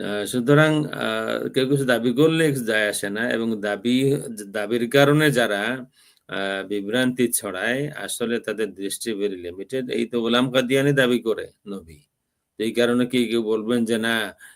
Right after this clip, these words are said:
এই নবুয়ত জিনিসটাই খারাপ"? এটা বুঝ-, বুঝা গেল এদের সমস্যা আছে কোথাও, এরা মারাত্মক কোনো ধরনের অসুখে তারা, আহ, ভুগছে। নতুবা গোলাম কাদিয়ানি নবুয়ত দাবি করেছে, এই কারণে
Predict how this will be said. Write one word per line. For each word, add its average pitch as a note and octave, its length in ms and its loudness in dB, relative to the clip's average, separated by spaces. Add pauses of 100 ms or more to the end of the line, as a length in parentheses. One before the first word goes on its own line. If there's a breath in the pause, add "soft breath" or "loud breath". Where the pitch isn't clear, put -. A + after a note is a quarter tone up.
এই G#2+ 160 0
নবুয়ত A#2+ 480 4
জিনিসটাই B2 580 2
খারাপ"? D#2 360 -12 (1400)
এটা A2 340 -4
বুঝ-, G#2+ 360 -8
বুঝা A#2 300 -2
গেল A2 180 -2
এদের G#2 280 -4
সমস্যা G#2 520 -2
আছে F#2 180 -6
কোথাও, E2 340 -14
এরা F2+ 120 -12
মারাত্মক G#2+ 760 -2 (140)
কোনো G#2 240 -8
ধরনের G2+ 360 -6
অসুখে G#2+ 420 -2
তারা, G#2 360 -6 (640 loud breath)
আহ, F2+ 220 -6
ভুগছে। F#2+ 420 -6
নতুবা A2+ 760 0
গোলাম G#2+ 420 -2
কাদিয়ানি C#3 880 6
নবুয়ত A#2+ 600 2
দাবি A#2+ 400 0
করেছে, A#2+ 520 2
এই A#2 200 2
কারণে C#3 640 2